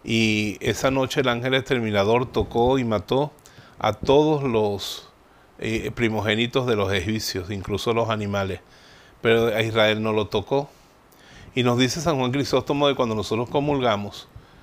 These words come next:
aunque sea solo con la hostia, porque Jesús está todo, su sangre está tanto en la hostia como en el cáliz.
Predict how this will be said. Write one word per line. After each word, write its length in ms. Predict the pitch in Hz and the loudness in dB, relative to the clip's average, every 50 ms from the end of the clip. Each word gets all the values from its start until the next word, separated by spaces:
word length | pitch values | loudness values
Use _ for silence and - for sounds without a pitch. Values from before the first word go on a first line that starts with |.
| - - - - - | -20 -20 -20 -20 -10
aunque 280 | - - 117 107 110 107 | -4 -2 0 0 0 2
sea 180 | - - 113 110 | 2 2 2 2
solo 300 | - 156 156 170 160 - | 4 4 2 2 2 2
con 160 | 165 135 107 | 0 2 4
la 100 | 101 107 | 4 4
hostia, 340 | 123 139 131 - 110 98 90 | 4 2 0 0 -2 -2 0
porque 220 | 101 90 95 101 | -2 -2 0 0
Jesús 280 | 98 95 - - 104 - | -2 -2 -2 -4 -4 -2
está 160 | - 127 117 | -2 -2 0
todo, 280 | - - 123 131 135 | 0 2 2 2 2
su 160 | 117 - - 104 | 0 -2 -6 -4
sangre 300 | - 107 98 104 117 120 | -4 -2 -2 -2 -2 -4
está 200 | 110 - 120 117 | -2 -2 -2 0
tanto 360 | - 120 113 110 - 123 117 | 0 -2 -2 -2 -2 -2 -2
en 100 | 104 101 | -2 -2
la 100 | 101 101 | -2 -2
hostia 360 | 104 113 123 - - 143 123 | 0 -2 -2 -2 -2 -4 -2
como 180 | - 120 107 98 | -2 -4 -4 -4
en 60 | 95 | -4
el 100 | 95 92 | -6 -4
cáliz. 320 | - - 120 120 107 95 | -2 -2 -2 -2 -4 -6